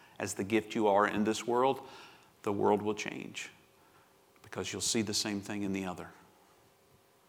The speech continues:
And you won't treat them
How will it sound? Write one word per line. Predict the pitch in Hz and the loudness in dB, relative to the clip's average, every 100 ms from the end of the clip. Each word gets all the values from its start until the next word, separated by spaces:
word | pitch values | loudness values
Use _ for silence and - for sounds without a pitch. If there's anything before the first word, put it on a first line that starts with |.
| _ _ _ _ _ _ _ _ _ _ _ _ _ _ _ _ _ _ _ - | _ _ _ _ _ _ _ _ _ _ _ _ _ _ _ _ _ _ _ -8
And | 101 | -4
you | 101 | 0
won't | 104 101 | 0 -2
treat | - 165 165 | -4 -4 -4
them | - | -10